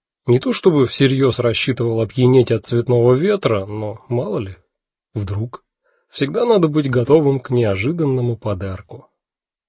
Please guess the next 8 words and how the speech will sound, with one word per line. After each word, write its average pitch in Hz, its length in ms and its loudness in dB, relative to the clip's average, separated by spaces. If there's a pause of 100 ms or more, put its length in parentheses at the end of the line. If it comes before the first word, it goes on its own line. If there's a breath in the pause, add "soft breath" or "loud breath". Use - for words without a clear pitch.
(580)
«Ерунду 147 720 -2
я 113 160 -4
сказала. 113 640 -10 (260 soft breath)
Нет 233 320 -4
там 127 300 0
никакого 151 520 -2
дополнительного 139 960 -6
воздействия. 117 920 -4